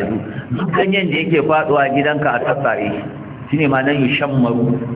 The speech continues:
wato ba za a yanke ta gaba ɗaya ba. Jijiyan da ta shiga gidanka a yanke iya jijiyan.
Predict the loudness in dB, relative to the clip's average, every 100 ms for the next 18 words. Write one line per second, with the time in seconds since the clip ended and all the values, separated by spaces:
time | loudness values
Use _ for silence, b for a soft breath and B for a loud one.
0 | -2 -2 2 2 2 2 2 2 0 2
1 | 2 2 2 0 0 -2 -2 -6 -10 -12
2 | -14 -4 0 2 2 2 2 0 0 0
3 | 0 0 0 0 0 0 0 2 2 2
4 | 2 2 2